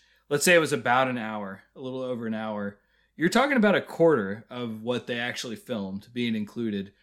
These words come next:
which is absolutely insane to me because the content that they included is so compelling. Like, I would have believed that this was the best footage from, like, ten crews walking around filming for hours and hours.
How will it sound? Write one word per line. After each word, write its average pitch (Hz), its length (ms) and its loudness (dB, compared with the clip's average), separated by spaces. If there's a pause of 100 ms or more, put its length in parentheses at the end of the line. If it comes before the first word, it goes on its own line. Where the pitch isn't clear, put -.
(200)
which 143 160 0
is 147 120 -2
absolutely 156 580 2
insane 123 460 -4
to 113 80 -2
me 101 300 -2 (360)
because 135 560 -2
the 143 160 -10
content 170 480 2
that 139 80 -2
they 135 160 0
included 127 480 -6
is 123 220 -8
so 135 600 0 (200)
compelling. 110 640 -6 (400)
Like, 127 160 0
I 123 160 0
would 170 160 4
have 147 100 -4
believed 135 460 -2
that 127 140 -6
this 139 180 -4
was 151 160 -4
the 135 80 -4
best 135 380 -4
footage 131 360 2
from, 131 200 -4
like, 123 320 -6
ten 139 320 -10
crews 127 720 -4 (420)
walking 135 320 2
around 127 540 2
filming 131 380 0
for 117 160 -8
hours 117 480 -4
and 113 160 -10
hours. 101 560 -10